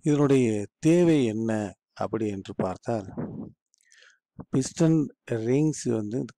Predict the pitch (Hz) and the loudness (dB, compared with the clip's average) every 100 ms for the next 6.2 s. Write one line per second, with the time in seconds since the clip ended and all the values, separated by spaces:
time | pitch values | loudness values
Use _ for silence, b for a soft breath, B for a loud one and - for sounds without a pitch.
0 | - 110 120 135 120 113 110 110 120 110 | -8 -2 2 2 4 0 0 -2 -4 -4
1 | 101 107 101 107 110 110 104 104 104 113 | -2 -2 -2 -2 -2 -4 -2 -2 -4 -2
2 | 123 107 110 117 117 110 107 104 101 107 | -2 -2 -2 -2 -4 -4 -6 -6 -8 -6
3 | 98 107 110 - 117 104 92 90 90 113 | -6 -2 -2 -2 -4 -4 -8 -10 -10 -10
4 | - _ _ _ _ B B B B _ | -14 _ _ _ _ B B B B _
5 | 107 104 117 131 117 110 110 139 156 160 | -6 -4 -4 -6 -6 -4 0 2 2 2
6 | 160 156 | 2 0